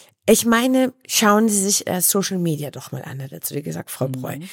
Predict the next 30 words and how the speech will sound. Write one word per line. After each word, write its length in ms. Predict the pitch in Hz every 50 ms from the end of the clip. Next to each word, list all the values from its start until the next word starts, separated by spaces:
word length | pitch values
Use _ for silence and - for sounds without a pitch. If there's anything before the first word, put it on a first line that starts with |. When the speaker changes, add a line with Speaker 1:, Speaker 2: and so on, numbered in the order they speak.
| - - - - -
Speaker 1:
"Frauen 440 | - - - - 190 214 262 294 294
bekommen 480 | 247 233 - - 220 220 226 226 220
da 200 | 208 196 202 202
so 220 | 180 180 214 262 294
viel 300 | - - - 247 226 -
Aufmerksamkeit, 920 | - 185 196 - - 156 147 - - - 151 139 - - - 147 156 -
völlig 320 | - 277 311 330 302 -
egal, 440 | - 214 175 190 185 190 196 196 180
wie 60 | 175
sie 160 | 160 160 170 -
aussehen. 440 | 139 139 139 - - - - 147 - - - - - - -
Jedes 440 | - - 208 240 196 220 202 - -
Selfie 440 | - 202 202 208 220 208 - 208 175
wird 160 | 175 180 -
mit 140 | 180 180 175 196
Likes 340 | 202 202 202 196 - -
überschüttet, 680 | 202 185 196 185 - - - 180 - 190 180 170 - -
jeder 180 | 185 175 180 175
noch 160 | 175 196 185
so 120 | - - 180
banale 440 | 175 170 165 165 170 175 175 165
Post 380 | 160 - - 175 175 175 - -
wird 120 | 165 160
gefeiert 480 | - 170 160 - - - 170 175 180 -
und 180 | - - - -
ich, 200 | 214 220 - - - - - - - - - - _
ich 120 | - 175 -
kann 220 | - 190 180 180
froh 240 | - - 196 214 240
sein, 340 | - 185 165 160 175 202